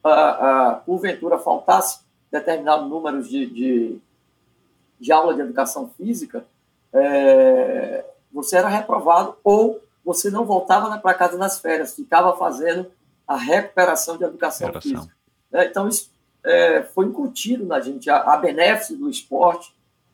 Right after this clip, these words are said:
Speaker 1: é, os valores, né? Tudo isso a gente trouxe pra casa, trouxe pra, pra vida da gente. Hoje, eu, eu lamento ver que, além de não ser, é, mais obrigado à educação física nas escolas,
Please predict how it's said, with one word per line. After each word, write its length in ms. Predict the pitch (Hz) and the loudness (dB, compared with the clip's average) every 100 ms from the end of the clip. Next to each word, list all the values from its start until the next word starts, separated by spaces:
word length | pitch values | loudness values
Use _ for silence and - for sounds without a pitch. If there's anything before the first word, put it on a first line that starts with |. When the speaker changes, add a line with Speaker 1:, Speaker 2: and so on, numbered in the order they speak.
| _ _ | _ _
Speaker 1:
é, 1000 | 147 151 139 135 131 131 - - 107 - - | 0 4 6 6 4 0 -2 -4 -6 -10 -12
os 160 | 170 | -2
valores, 760 | 247 147 147 185 214 - - - _ _ - | 2 4 6 4 4 0 -8 -12 _ _ -6
né? 280 | 175 214 - _ - | -4 -4 -10 _ -18
Tudo 220 | 233 202 | -8 -6
isso 180 | 202 202 | -4 -6
a 20 | |
gente 200 | 202 202 | -8 -8
trouxe 260 | 190 196 | -8 -10
pra 140 | - - | -12 -8
casa, 380 | - 160 180 156 | 0 2 2 -4
trouxe 280 | - 175 - | -4 -4 -4
pra, 180 | 165 | -4
pra 260 | - - 165 | -4 -2 -2
vida 340 | 127 160 180 | -2 -8 -8
da 140 | 180 143 | -6 -6
gente. 380 | 120 123 - _ _ _ _ _ _ - | -6 -8 -10 _ _ _ _ _ _ -2
Hoje, 520 | 185 214 233 226 214 _ | 0 0 -2 -8 -10 _
eu, 220 | 175 - | -6 -2
eu 120 | 180 | 0
lamento 560 | 196 190 156 202 240 208 135 | 0 0 -2 -4 -4 -8 -10
ver 260 | 143 151 - | -8 -8 -8
que, 300 | 147 139 127 _ _ _ - | -8 -8 -10 _ _ _ -6
além 360 | 147 170 233 | -2 -2 -2
de 140 | 226 190 | -2 -2
não 160 | 170 | -4
ser, 440 | - - 156 131 123 _ _ _ | -4 -6 -4 -6 -10 _ _ _
é, 880 | 135 131 135 135 131 123 120 104 104 _ | 0 4 6 4 2 0 -2 -4 -8 _
mais 300 | 120 139 139 | -2 0 2
obrigado 600 | 170 170 139 143 196 190 | 0 0 0 0 2 -2
à 40 | 139 | -8
educação 400 | - - - 277 | -10 -12 -12 -12
física 340 | 311 294 - | -12 -12 -12
nas 180 | 277 233 | -12 -12
escolas, 440 | - - 320 170 | -12 -6 -4 -4